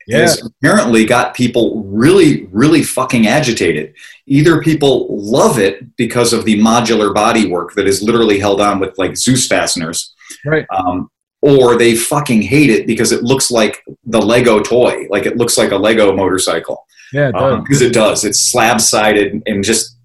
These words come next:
Speaker 2: there's no curves anywhere on the machine except for the tires.
Speaker 1: But they're not being visionaries, because if you think about it, with stuff that that's e-, is that easy to put on and off,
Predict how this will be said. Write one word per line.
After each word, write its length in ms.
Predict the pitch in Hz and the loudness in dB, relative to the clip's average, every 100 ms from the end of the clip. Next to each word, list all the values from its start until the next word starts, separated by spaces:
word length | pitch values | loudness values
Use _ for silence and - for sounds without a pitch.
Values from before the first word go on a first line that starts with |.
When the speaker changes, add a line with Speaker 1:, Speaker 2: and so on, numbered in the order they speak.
| _ _ _ _ | _ _ _ _
Speaker 2:
there's 200 | 120 123 | 0 0
no 220 | 117 143 147 | 2 2 2
curves 400 | - 151 110 - | 0 0 0 -2
anywhere 260 | 127 120 117 | -2 0 2
on 60 | 113 | 2
the 60 | |
machine 300 | 107 107 127 | 2 0 0
except 280 | 107 - 107 | 0 0 -2
for 60 | 87 | -2
the 80 | 90 | -2
tires. 580 | 107 80 67 - - _ | 0 -2 -4 -10 -12 _
Speaker 1:
But 120 | 160 | -4
they're 100 | 160 | -2
not 240 | 220 220 208 | 2 2 0
being 220 | 202 170 | 0 0
visionaries, 640 | 143 208 196 160 139 135 110 | 2 0 0 0 0 -2 -2
because 420 | 139 135 151 127 | -4 0 -2 -2
if 80 | 123 | -8
you 80 | |
think 240 | 147 202 180 | -6 -4 -2
about 300 | 143 147 139 | 0 2 2
it, 120 | - | -2
with 140 | 139 | -4
stuff 300 | 127 - 185 190 | -8 -2 -2 -2
that 120 | 143 | -4
that's 240 | 123 160 151 | 0 0 -2
e-, 180 | 185 170 139 117 147 | -6 -6 -6 -8 -2
is 200 | 151 120 | -2 2
that 240 | 160 165 | 0 2
easy 240 | 170 165 | 0 0
to 80 | 160 | -2
put 160 | 147 160 | -2 0
on 180 | 160 151 | 0 0
and 100 | 135 | 0
off, 280 | 135 160 | 0 -2